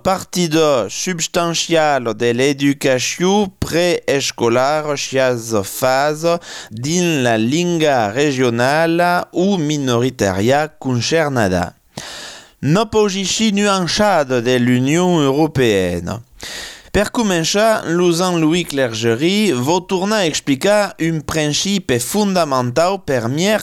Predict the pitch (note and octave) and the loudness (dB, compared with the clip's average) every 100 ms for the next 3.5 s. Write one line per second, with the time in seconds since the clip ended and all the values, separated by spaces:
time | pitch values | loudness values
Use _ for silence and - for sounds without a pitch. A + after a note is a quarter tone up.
0 | - F3+ D3+ C3 A#2+ C3+ D#3 A#2+ E3 D3+ | -2 -2 0 0 0 0 0 0 0 0
1 | B2+ A#2+ F3+ G3+ E3+ B2 C3+ D3 F3 F#3+ | -2 -4 -2 0 0 0 0 0 0 0
2 | C3+ C#3+ B2 A2 A#2+ D#3+ E3 C3 A2+ A#2+ | 0 0 0 2 2 0 -2 -2 0 0
3 | E3 - A#2 F#2 F2+ | 0 -2 -4 -2 -2